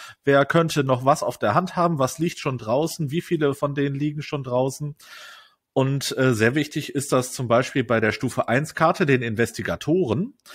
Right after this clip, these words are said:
weil da muss man raten, welche Karte, äh, ein anderer Spieler auf der Hand hat.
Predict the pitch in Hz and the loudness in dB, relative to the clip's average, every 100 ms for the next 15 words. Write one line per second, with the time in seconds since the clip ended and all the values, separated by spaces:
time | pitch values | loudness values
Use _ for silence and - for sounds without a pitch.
0 | - - _ - 110 110 101 110 123 196 | -20 -20 _ 0 2 2 0 0 2 2
1 | 220 - 180 151 135 147 - 170 160 151 | 0 -2 -2 0 0 2 0 -2 -4 -4
2 | 101 120 165 196 180 143 139 147 170 156 | 0 2 2 -2 -2 0 0 0 0 2
3 | 147 143 120 123 123 - 117 113 143 151 | 2 0 2 2 2 0 -4 -4 -2 -4
4 | - - 117 87 - 139 202 - - 82 | -4 -4 0 0 0 0 0 -2 -2 -2
5 | - | -4